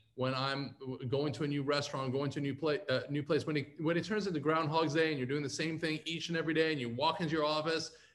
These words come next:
at nine o'clock and you check out of your office at six o'clock, you're not gonna be creative. You just, you, you, you, I pull my creativity from my experiences, from people around me, from conversation, from,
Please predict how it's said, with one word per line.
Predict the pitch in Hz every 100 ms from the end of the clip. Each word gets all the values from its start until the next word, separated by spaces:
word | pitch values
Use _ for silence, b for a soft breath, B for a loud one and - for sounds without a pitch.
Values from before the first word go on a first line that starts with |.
| 139
at |
nine | 147 143 156
o'clock | 160 160 156 -
and | 113
you | 107
check | - 180 180
out | 170
of |
your | 165 156
office | 160 160 156
at | 160
six | - 170 -
o'clock, | 180 165 156 - - _ _ _ _ _ -
you're | 143 196
not | 214 240 285
gonna | 208
be | 185 185
creative. | 175 147 160 135 - - -
You | 151
just, | 151 202 160
you, | 170 170
you, | 170 190 175
you, | 170 214 - -
I | 165 208 247 151 - _
pull | 208 214
my | 196
creativity | 190 - 175 175 196 175 180
from | 175 175 156 151
my | 143
experiences, | 139 131 - - 175 170 156 - 117 113 b b _
from | 151 123
people | - 190 165 147
around | 151 156 151 139
me, | 120 113 B _
from | - 151 - -
conversation, | - 175 170 170 - 170 170 165 123 117 B B -
from, | 160 151 151